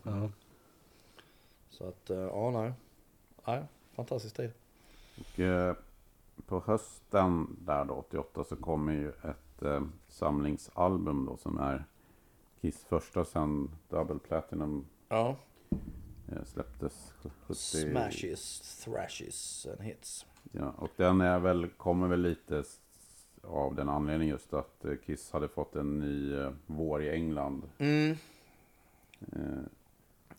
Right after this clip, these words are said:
Speaker 1: Ja, och så spelar de ju en Beth på nytt med Eric Carr.
Speaker 2: Ja.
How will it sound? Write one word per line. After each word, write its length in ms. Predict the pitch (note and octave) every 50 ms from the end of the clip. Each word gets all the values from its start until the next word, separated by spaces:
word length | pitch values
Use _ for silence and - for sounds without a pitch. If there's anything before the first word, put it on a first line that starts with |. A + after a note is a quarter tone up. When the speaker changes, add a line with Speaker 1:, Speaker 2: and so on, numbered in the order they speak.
| - - - _ _
Speaker 1:
Ja, 420 | - C3 B2 B2 B2+ B2+ C3+ C#3 C#3+ - - - _ -
och 140 | - - A2+
så 80 | A2+ A2+
spelar 260 | A2 - A2+ A2+ A2+
de 120 | A2+ A2 A#2
ju 80 | A2+
en 120 | A2 A2+ G#2+
Beth 260 | A2 A#2+ A2 - - - - -
på 60 | G2+
nytt 240 | G#2 G2+ F#2+ - -
med 180 | F2+ F#2 F#2 F#2
Eric 160 | F#2+ F2+ -
Carr. 280 | - G2 F#2 F2 - - - - - -
Speaker 2:
Ja. 220 | - B2 B2 C#3